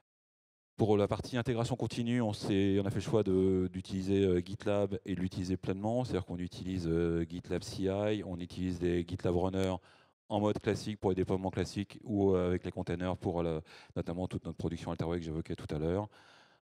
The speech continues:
Les commits, euh, déclen-, les commits de merge déclenchent les, les déploiements. Donc on est dans une notion de déploiement et livraison continue. Voilà, et donc on, aujourd'hui, la, cette pic V deux que j'évoquais, là, qui tourne chez nous depuis, euh,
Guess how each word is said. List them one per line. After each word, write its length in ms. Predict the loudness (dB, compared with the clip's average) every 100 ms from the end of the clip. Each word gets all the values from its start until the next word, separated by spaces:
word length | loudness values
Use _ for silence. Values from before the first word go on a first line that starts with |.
| _ _ -2
Les 160 | -2
commits, 340 | 2 0 0 -6 -10 -12 -4
euh, 140 | -4 0
déclen-, 500 | -2 0 0 0 0
les 120 | 0
commits 200 | 0 -2
de 120 | -2 -2
merge 400 | 0 -2 -4 -6
déclenchent 420 | -4 -2 -4 -4 0
les, 180 | 0
les 140 | 2 0
déploiements. 420 | 0 -2 -2 -2
Donc 160 | -4 -4
on 60 | -2
est 100 | -2
dans 100 | -2
une 100 | -6
notion 320 | -8 -6 -2
de 360 | 0 0 0 -2
déploiement 360 | -4 -2 -2 -4
et 40 |
livraison 360 | -4 -4 -4 -4
continue. 460 | -8 -10 -6 -6 -6 -12 -20 -20 -8
Voilà, 300 | -4 -2 0
et 100 | 0
donc 200 | -2 -4
on, 180 | -8 -4
aujourd'hui, 720 | 0 2 0 -2 -6 -6 -8 -12 -20 _ _ _ _ _ -8
la, 340 | -4 -2 -2 -6 -6
cette 260 | -6 -6
pic 220 | -8 -8
V 120 | -2 0
deux 140 | 0
que 60 | 0
j'évoquais, 420 | -2 -2 0 -2
là, 100 | -2
qui 160 | -6
tourne 280 | -8 -6 -4
chez 120 | -6
nous 140 | -2 0
depuis, 360 | -2 -4
euh, 40 | -4